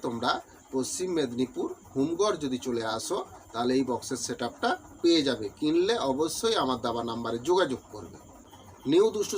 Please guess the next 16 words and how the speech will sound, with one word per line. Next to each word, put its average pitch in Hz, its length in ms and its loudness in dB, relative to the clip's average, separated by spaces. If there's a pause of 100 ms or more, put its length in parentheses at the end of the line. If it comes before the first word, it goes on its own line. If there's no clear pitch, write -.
সাউন্ড 190 240 2
ও 180 40 4
ক্যাবিনেটের 151 560 2
তরফ 131 260 0
থেকে 156 200 -4
তোমাদের 120 400 -2 (180)
সবাইকে 117 400 -2 (340)
শুভেচ্ছা 127 420 -2
জানাই। 151 300 2 (720)
তো 131 80 -2
ক্যাবিনেট 185 440 4
সংক্রান্ত 180 480 2 (120)
যদি 165 100 -2
কোনো 160 260 0
প্রশ্ন 135 220 -2 (120)
থাকে, 165 160 -2